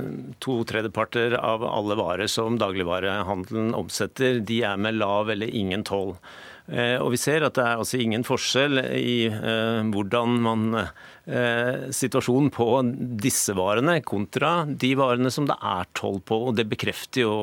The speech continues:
også, eh, det som jeg nevnte fra kolonial dot N O her i stad.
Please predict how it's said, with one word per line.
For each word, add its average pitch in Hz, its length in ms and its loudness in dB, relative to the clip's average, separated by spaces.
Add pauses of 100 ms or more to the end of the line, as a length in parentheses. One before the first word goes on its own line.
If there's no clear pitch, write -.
også, 117 360 0 (460)
eh, 107 220 4
det 98 180 0
som 120 120 2
jeg 113 100 4
nevnte 101 280 -2
fra 104 540 0
kolonial 104 420 0
dot 98 200 -2
N 95 180 0
O 95 100 -2
her 95 180 -2
i 104 80 -2
stad. 104 440 -2